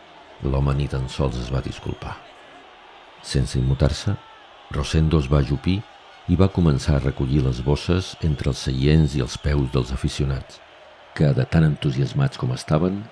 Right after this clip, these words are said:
no s'adonaven que tenien un home entre les cames. Em vaig posar de quatre grapes i vaig començar a ajudar-lo.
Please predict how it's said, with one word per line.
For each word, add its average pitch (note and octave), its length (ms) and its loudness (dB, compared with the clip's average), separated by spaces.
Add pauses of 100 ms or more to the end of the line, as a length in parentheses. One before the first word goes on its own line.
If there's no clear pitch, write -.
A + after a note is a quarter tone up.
(140)
no E2+ 160 -2
s'adonaven C2+ 720 0
que - 80 -4
tenien C2+ 340 0
un C2 140 0
home A#1 240 0
entre A1+ 240 -8
les - 160 -12
cames. - 400 -8 (1800)
Em E2 80 4
vaig F#2 240 2
posar C#2 240 4
de B1+ 80 0
quatre D2 320 0
grapes G2 560 0 (320)
i D#2+ 80 2
vaig D#2 240 2
començar C#2+ 480 2
a B1 80 -2
ajudar-lo. - 480 -8